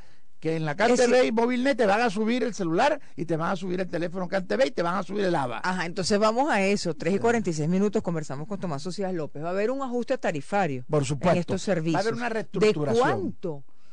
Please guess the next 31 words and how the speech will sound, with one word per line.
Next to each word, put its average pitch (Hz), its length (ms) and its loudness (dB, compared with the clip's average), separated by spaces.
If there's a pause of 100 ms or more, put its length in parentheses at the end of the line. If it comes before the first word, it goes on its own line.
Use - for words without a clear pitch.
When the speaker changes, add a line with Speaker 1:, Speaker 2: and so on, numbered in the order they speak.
(100)
Speaker 2:
Porque 202 260 0
el 196 60 2
salario 165 640 0
no 214 160 0
ha 175 60 0
sufrido 175 640 -2
un, 185 320 -4
no 175 80 0
ha 160 60 0
experimentado 208 640 0
un 190 120 -4
ajuste 208 440 0
como 214 240 -2
Speaker 1:
Va 170 120 2
a 196 40 6
Speaker 2:
para, - 20 8
Speaker 1:
haber 220 240 4
una 208 360 0
Speaker 2:
para 139 140 -6
Speaker 1:
reestructu-, 143 680 -2
Speaker 2:
esto. 147 160 -10
Speaker 1:
¿qué 143 120 -2
hago 147 200 2
yo 127 180 0
con 127 160 -4
esta - 180 -4
muchachita? 107 680 -8
Dios 104 240 -8
mío, 104 280 -10
preguntona, 101 760 -12
fíjate. 107 500 -14